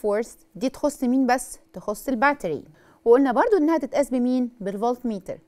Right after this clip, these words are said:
وبرضو اليونت بتاعتها كانت ايه؟ كانت فولت. واتكلمنا عن شويه definitions كده تانية، زي مثلا definition of joule، definition of ampere، definition of coulomb، والديفينيشن بتاع potential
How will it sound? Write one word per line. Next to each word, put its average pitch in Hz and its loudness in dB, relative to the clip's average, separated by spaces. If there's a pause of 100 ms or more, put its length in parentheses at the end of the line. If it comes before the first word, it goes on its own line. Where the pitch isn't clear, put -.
(120)
وبرضو 269 2
اليونت 254 -2
بتاعتها 220 -6
كانت 214 -10
ايه؟ 247 -2 (420)
كانت 190 -6
فولت. 233 -2 (640)
واتكلمنا 359 0
عن 240 -2
شويه 262 -4
definitions 226 -8
كده 226 -2
تانية، 233 -4
زي 262 -2
مثلا 226 -6
definition 208 -10
of 175 -10
joule، 330 0 (420)
definition 226 -8
of - -14
ampere، 311 0 (400)
definition 208 -10
of 170 -12 (180)
coulomb، 330 2 (960)
والديفينيشن 254 -4
بتاع 180 -8
potential 269 -4